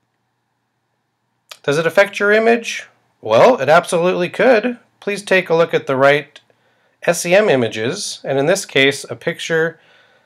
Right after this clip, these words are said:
tells a thousand words. The image on the left is a nice original state of a high aspect ratio tip.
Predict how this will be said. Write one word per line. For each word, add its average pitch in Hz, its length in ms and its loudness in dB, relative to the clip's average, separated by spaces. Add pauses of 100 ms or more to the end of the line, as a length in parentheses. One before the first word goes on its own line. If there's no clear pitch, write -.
(160)
tells 139 400 4
a 110 100 -2
thousand 127 560 2
words. 87 600 -10 (640)
The 127 140 0
image 147 260 4
on 127 140 6
the 120 100 4
left 101 560 -4
is 123 180 -4
a 120 60 0
nice 120 460 2
original 120 460 -2
state 120 320 -4
of 113 80 -2
a 101 80 0
high 113 140 0
aspect 120 460 -2
ratio 131 440 -6
tip. - 420 -4